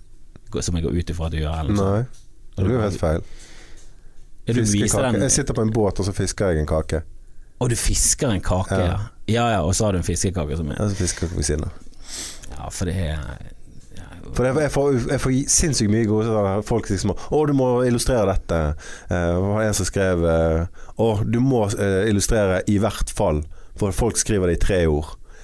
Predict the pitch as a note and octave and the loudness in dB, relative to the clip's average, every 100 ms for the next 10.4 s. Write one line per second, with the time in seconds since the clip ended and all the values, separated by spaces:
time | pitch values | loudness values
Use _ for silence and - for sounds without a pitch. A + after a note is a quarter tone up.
0 | - - - - - - G#2+ - G#2 F#2 | -18 -18 -20 -20 -20 -6 -4 2 2 4
1 | F#2 E2 - E2+ F2 B2 C3+ - - - | 2 2 0 0 2 0 -4 -10 -14 -14
2 | - - - - - - G2+ G2 G#2 G2+ | -16 -18 -20 -8 -4 -2 0 2 2 2
3 | - E2 D#2+ G#2 - - - A#2 A#2+ A2+ | 2 2 2 0 -4 -10 -2 0 2 0
4 | - - - - - - A2+ - G2 G#2+ | -2 -8 -12 -14 -8 -4 -2 0 2 2
5 | G#2+ G#2 - B2+ A2+ - A2 - - G#2+ | 0 -4 -2 -2 0 0 -2 -2 0 2
6 | A2+ A2+ A#2 - G2 F#2+ D#2+ - - E3+ | 2 2 0 0 2 2 0 0 0 2
7 | - D3+ D3+ D3 D3 C3 - A#2+ A#2+ A#2 | 2 2 0 0 -2 -2 0 2 4 2
8 | G#2 C3 A2+ A2+ G#2+ - B2+ D#3+ G2 G2+ | 2 0 0 0 2 2 2 2 2 0
9 | - G#2 - - - - - B2 C#3 B2 | -2 -2 0 -2 -4 -10 -2 0 0 0
10 | - - - C3 | -2 -2 -4 -6